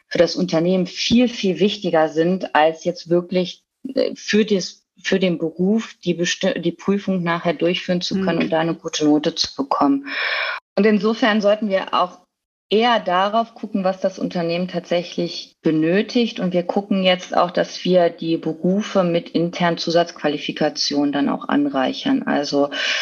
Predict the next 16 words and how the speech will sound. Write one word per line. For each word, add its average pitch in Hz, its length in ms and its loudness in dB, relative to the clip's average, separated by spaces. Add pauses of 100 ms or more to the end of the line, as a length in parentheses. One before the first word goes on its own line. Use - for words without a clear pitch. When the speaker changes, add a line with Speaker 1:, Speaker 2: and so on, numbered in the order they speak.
(200)
Speaker 1:
wo 165 300 4
es 170 140 0
um 170 340 2
Datenflüsse 151 1300 2
zum 151 180 0
Beispiel 143 360 2
im 143 100 0
Unternehmen 139 580 2
geht 139 260 -2
oder 160 220 2
um 175 100 2
Softwaremanagement. 143 1080 0
Also 151 180 2
Dinge, 165 300 2
die 160 260 -2
uns 180 400 2